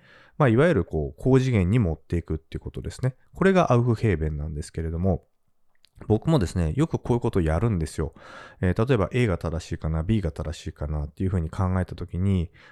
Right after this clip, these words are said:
あれちょっと待てよと、このAとBの本質って何だろうってよく考えるんですね。本質を考えるときに非常におすすめなのは、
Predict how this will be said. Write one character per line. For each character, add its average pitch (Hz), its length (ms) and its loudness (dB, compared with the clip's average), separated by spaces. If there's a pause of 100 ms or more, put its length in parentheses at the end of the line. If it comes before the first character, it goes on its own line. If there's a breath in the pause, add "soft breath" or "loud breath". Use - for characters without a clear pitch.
あ - 80 -2
れ 104 80 2
ち - 80 -6
ょ 180 40 2
っ - 20 0
と - 80 -2
待 113 180 2
て - 60 -2
よ 82 80 0
と、 - 300 -8
こ - 160 0
の 202 180 2
A 202 240 2
と 90 140 2
B 101 160 2
の 85 80 2
本 143 240 4
質 - 180 -4
っ 143 40 -4
て - 120 -2
何 92 220 2
だ 76 100 -2
ろ 69 120 -6
う - 20 -12
っ - 40 -20
て - 160 -8
よ 135 120 4
く - 80 -8
考 98 280 0
え 87 60 0
る 85 60 -2
ん 76 40 -4
で 80 60 -6
す - 80 -14
ね。 110 220 -4
本 220 200 4
質 - 140 -6
を 247 60 2
考 247 240 -4
え - 20 6
る 151 80 2
と 107 100 0
き 101 80 0
に 90 60 2
非 113 140 -2
常 123 160 2
に 131 80 0
お 120 100 0
す 127 140 -2
す - 100 -6
め 120 140 2
な 117 120 2
の 80 120 0
は、 90 260 4